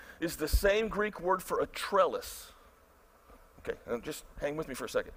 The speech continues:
So the Holy Spirit grows things in us, the fruits, like a grapevine, all right? And that grapevine needs to be trained where to go and what trellis to hang on. Some of you are from Mississippi and you're like, "Well, it's a grapevine." Okay,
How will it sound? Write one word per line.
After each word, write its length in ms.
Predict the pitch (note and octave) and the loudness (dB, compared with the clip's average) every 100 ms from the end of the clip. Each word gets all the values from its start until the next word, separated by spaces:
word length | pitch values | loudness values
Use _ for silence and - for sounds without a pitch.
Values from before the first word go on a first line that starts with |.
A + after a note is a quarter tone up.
| - - - - | -16 -16 -14 -12
So 140 | - E3+ | 2 4
the 80 | |
Holy 300 | E3 G#3+ D4 | 6 6 4
Spirit 320 | C#4 D#4 A#3+ E3 | 4 2 2 4
grows 360 | F#3 A3+ B3+ | 8 8 6
things 480 | - A#3+ B3+ B3+ G3 | 4 4 6 2 2
in 180 | A3+ A#3+ | 4 6
us, 200 | A3+ F#3 | 6 2
the 100 | F#3 | 0
fruits, 280 | E3+ A3+ G3 - | -4 -4 -4 2
like 160 | F#3+ G3 | 8 8
a 60 | G3 | 8
grapevine, 560 | F3+ G#3 F3 D3+ A2 - - - | 6 6 6 0 -2 -6 -20 -6
all 80 | C#3+ | 0
right? 200 | D#3 F#3+ - - - - - | 2 0 -4 -20 -18 2 6
And 160 | G3 | 8
that 160 | A3 F3 | 8 4
grapevine 640 | F3 A#3+ C#4+ G3+ A3 F#3+ F3+ - | 12 12 12 6 6 6 0 -6
needs 260 | F3+ A#3 A#3+ | 2 2 2
to 100 | G3 | -2
be 180 | F#3+ F3 | -4 -6
trained 880 | - - B3+ C4+ C#4 C4 F#3 F#3 A3 - - - - - - - - | -4 0 8 10 10 8 6 -2 -4 -6 -16 -20 -20 -20 -20 -20 -10
where 280 | F#3 G#3 G#3 | 10 12 12
to 60 | G#3 | 8
go 340 | G3+ G#3 G#3+ | 8 10 10
and 160 | G3 F3+ | 6 8
what 280 | G#3 - - | 6 6 -8
trellis 460 | - A3 G#3+ G#3+ | 8 10 10 6
to 100 | - | 2
hang 300 | G3 G#3+ G3+ | 4 4 4
on. 260 | G3+ G3+ A3+ - - - - - | 6 6 4 -6 -20 -20 -20 -16
Some 140 | - G3 | 0 2
of 80 | F#3 | 4
you 80 | |
are 60 | F3+ | 2
from 160 | F#3+ E3+ | 2 0
Mississippi 480 | F#3 F3+ F#3+ F3+ | -2 0 -2 0
and 100 | E3+ | -2
you're 140 | E3+ E3+ | 10 10
like, 140 | C#3+ - | 10 4
"Well, 200 | D3 F#3+ | 2 2
it's 120 | G#3+ | 2
a 60 | F#3+ | -2
grapevine." 800 | F3 A3+ B3 E3+ D#3+ D#3 C#3+ C3 - - | 4 4 4 2 2 4 2 -2 -10 4
Okay, 160 | A3 | 4